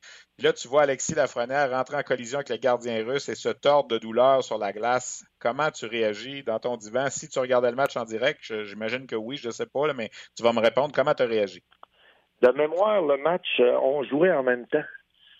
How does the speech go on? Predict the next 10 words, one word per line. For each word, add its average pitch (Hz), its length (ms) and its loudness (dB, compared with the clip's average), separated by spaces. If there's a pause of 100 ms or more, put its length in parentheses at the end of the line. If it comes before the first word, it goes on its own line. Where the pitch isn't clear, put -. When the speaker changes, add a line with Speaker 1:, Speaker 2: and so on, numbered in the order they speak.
(300)
Speaker 1:
Ok. 107 160 -6
Speaker 2:
Ma 120 140 6
mémoire 123 420 0
est 117 100 -2 (120)
fidèle. 113 580 0 (480)
Et 110 140 6
puis, 127 580 4
euh, 113 160 2
en 120 80 -2
tout - 100 -12